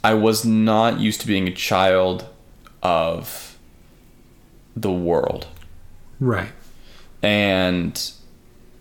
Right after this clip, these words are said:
Speaker 1: uh, I still acted in the world as a child of Pittsburgh, even though I didn't live there anymore.
Speaker 2: Okay.
Speaker 1: And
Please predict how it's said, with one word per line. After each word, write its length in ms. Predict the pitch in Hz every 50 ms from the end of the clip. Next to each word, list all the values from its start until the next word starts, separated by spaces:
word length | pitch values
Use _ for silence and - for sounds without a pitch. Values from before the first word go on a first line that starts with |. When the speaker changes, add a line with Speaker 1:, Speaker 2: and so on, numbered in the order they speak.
| - - - - - - - - - - - - - - - - - - - - -
Speaker 1:
uh, 640 | 110 107 104 101 101 101 98 98 98 98 - - -
I 120 | - 107 107
still 440 | - - - - 127 127 123 117 -
acted 600 | - 101 107 104 104 - - - 92 90 87 - -
in 180 | - 107 117 117
the 80 | 113
world 480 | 104 98 98 95 95 92 87 90 90 90
as 200 | - - 90 -
a 40 | 87
child 420 | - - - 107 90 90 85 82 69
of 140 | - - -
Pittsburgh, 440 | 101 90 - - - 87 82 87 90
even 180 | 87 90 92
though 80 | 87 85
I 80 | 87
didn't 500 | 90 - - 104 92 92 90 90 87 -
live 300 | - 98 98 95 90 92
there 220 | 92 90 85 82 -
anymore. 540 | 85 85 87 87 87 85 80 80 - - - - - - - - - - - - - - -
Speaker 2:
Okay. 400 | 120 117 110 - - 113 104 95 - - - - - - - -
Speaker 1:
And 840 | 98 95 95 95 95 95 92 90 90 87 85 87 87 90 - -